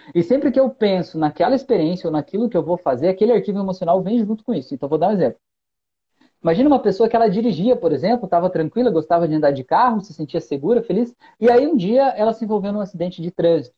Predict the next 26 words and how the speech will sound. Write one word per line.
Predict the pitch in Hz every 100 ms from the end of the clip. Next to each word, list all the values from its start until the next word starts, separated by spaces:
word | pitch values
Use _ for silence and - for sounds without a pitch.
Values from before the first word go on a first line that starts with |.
| -
e |
foi | - - -
ela | 202
que | 240
causou | - 247 180 180
o |
acidente, | 160 147 131 - -
né? | 139 214 - _
Imagina | 151 151 185 247
a |
dor | 180 185 254
que | 202
essa | 170
pessoa | - 127 156
sentiu | - 131 - 240
e | 208
tudo | 165 147
mais, | 165 214 160
a | -
culpa, | - 262 247 196
né? | 175 202
A | 190
emoção | 185 208 202 202
que | 190
ficou | - 170
envolvida. | 156 135 120 -